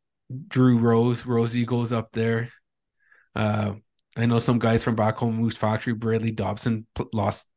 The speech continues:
played in the finals last year. Um, our bro Donnie from Alberta, um, goes up there. He talks about it all the time. So it's something cool. Like, I would love to go somewhere that I haven't played before. And I think that's the one,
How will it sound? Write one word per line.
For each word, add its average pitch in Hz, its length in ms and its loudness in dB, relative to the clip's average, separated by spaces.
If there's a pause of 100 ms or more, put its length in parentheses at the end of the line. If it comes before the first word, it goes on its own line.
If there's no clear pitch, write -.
played 117 160 2
in 117 80 2
the 107 80 2
finals 110 440 -2
last 110 280 -4
year. 113 280 -4 (880)
Um, 107 380 -2
our 117 140 2
bro 113 420 4
Donnie 110 580 2
from 107 300 -2
Alberta, 117 560 0 (1200)
um, 117 440 -2 (260)
goes 117 240 2
up 110 180 0
there. 117 120 2
He 117 100 2
talks 110 300 0
about 113 220 0
it 113 100 0
all 113 140 0
the 113 80 -4
time. 123 440 -2
So 123 300 -2
it's 151 420 2
something 196 500 -2 (500)
cool. 196 240 2
Like, 120 180 2
I 127 60 4
would 156 240 2
love 117 180 0
to 165 80 -2
go 139 120 -2
somewhere 127 320 -2
that 110 140 0
I 110 60 -2
haven't 117 400 -4
played 113 240 -6
before. 123 280 -6
And 101 100 -6
I 101 180 -8
think 127 180 -4
that's 117 360 -4
the 113 80 -8
one, 107 380 -4